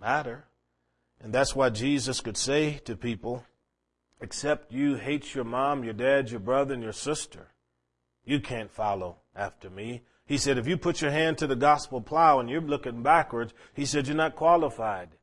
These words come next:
for this." When people say to him, "I, I, I want to follow you, Lord, but mama's getting old, and in this culture, family is important. We have to be there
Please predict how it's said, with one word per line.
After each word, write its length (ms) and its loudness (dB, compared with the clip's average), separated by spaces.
for 160 -12
this." 360 -2
When 140 -14
people 280 0
say 220 6
to 100 4
him, 220 4
"I, 60 8
I, 240 6
I 20 8
want 240 6
to 60 4
follow 360 12
you, 160 8
Lord, 360 8
but 180 6
mama's 400 6
getting 260 6
old, 440 12
and 160 2
in 80 4
this 160 2
culture, 460 6
family 560 4
is 120 6
important. 520 8
We 80 6
have 240 2
to 80 0
be 300 0
there 260 8